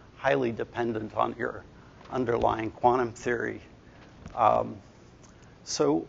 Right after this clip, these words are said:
what I'd like to try and do for today is just focus on some universal questions, um, that one can ask outside the stretched horizon of a black hole,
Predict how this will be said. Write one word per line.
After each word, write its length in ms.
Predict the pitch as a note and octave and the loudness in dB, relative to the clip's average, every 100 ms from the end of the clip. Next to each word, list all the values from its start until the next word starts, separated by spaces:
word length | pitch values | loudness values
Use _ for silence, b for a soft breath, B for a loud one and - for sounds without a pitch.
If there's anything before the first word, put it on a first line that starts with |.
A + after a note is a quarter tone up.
| D#3 | 2
what 160 | F3 | 6
I'd 120 | E3+ | 6
like 220 | E3 G3+ - | 8 8 6
to 80 | |
try 280 | D#3 F3 D3 | 0 4 4
and 100 | C3+ | 4
do 240 | C3+ C3 - | 2 2 -2
for 220 | - A#2+ | -2 -2
today 440 | - A#2 F3+ E3+ | 0 4 8 8
is 160 | D3+ - | 6 4
just 200 | D3 - | 0 4
focus 520 | - B2+ - - - | 6 6 4 -2 0
on 200 | B2+ A#2+ | 0 -2
some 240 | - A#2 | -4 -6
universal 640 | B2+ A2+ A2 C3+ - D#3 A#2+ | -2 -2 4 6 6 2 0
questions, 840 | - B2 - - A#2 A2 G#2+ - B B B B - A#2+ | 2 0 0 -4 -4 -4 -4 -6 B B B B -6 8
um, 400 | A#2+ A2 B2 G#2+ B B B B B B B - - B B B B - | 10 10 6 -6 B B B B B B B -20 -20 B B B B 4
that 120 | D#3 | 6
one 200 | E3+ E4+ | 8 4
can 200 | - E3+ | 0 -2
ask 320 | E3 C#3+ - | 0 -2 -4
outside 720 | - C#3 - - D3 C3 A2 - | 4 4 4 6 8 8 4 -6
the 280 | A#2 A2 G2+ - - - - | -6 -6 -8 -16 -20 -20 -20
stretched 520 | - - D#3+ C3 - | -14 4 4 4 -6
horizon 580 | - A#2+ A2 A2 A2+ - | -2 2 2 2 -4 -10
of 140 | B2+ A#2 | -12 -10
a 60 | |
black 320 | - A1+ - | 0 2 2
hole, 400 | - - A1+ A1 | -2 -4 -2 -4